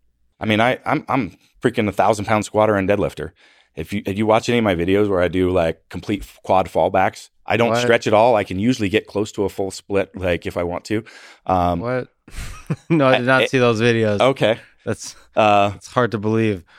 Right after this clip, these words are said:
Speaker 2: Wow. Okay. <laughs> That's, that's
Speaker 1: I, well,
Speaker 2: awesome.
Speaker 1: actually, I do. I just did one recently, a quad fallback with my, with my mace loaded way out to the end, torsioning on both ends of the other, and, like, I do a lot of, I do a lot of
Speaker 2: Wow.
Speaker 1: weird stuff.
Speaker 2: Mm-hmm.
Speaker 1: Um,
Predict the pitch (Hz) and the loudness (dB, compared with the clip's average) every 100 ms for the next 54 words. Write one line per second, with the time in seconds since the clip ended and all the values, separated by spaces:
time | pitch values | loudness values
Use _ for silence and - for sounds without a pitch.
0 | _ - 104 107 107 110 98 - 147 123 | _ -2 0 2 2 0 0 -2 0 0
1 | - 165 156 - 139 139 135 - 123 113 | -2 -2 0 2 2 4 4 2 0 2
2 | 120 113 113 127 107 107 101 107 110 101 | 0 0 -4 -10 -6 -6 -6 -6 -6 -2
3 | 95 90 - 101 - 104 107 104 - 101 | -2 0 0 0 2 2 4 2 0 -6
4 | 101 90 87 - 101 92 87 90 104 95 | -4 -4 -4 -6 -8 -6 -4 0 0 0
5 | 98 95 90 85 95 101 - 85 90 98 | -4 -4 -2 0 2 2 -2 -8 -6 -6
6 | 87 104 98 104 95 87 85 87 98 95 | -8 -10 -10 -8 -6 -6 -6 -8 -6 -6
7 | 85 85 95 104 104 92 80 - - _ | -6 -2 0 2 2 0 -4 -14 -20 _
8 | - 123 120 95 92 101 92 82 _ _ | -4 0 0 2 2 4 2 0 _ _
9 | - 262 269 180 110 104 95 101 95 - | -6 0 2 4 4 2 0 0 0 0
10 | 92 123 - _ _ - 107 113 131 98 | 0 0 -4 _ _ -20 -18 -12 -2 0
11 | 90 87 85 82 | 2 0 -2 -8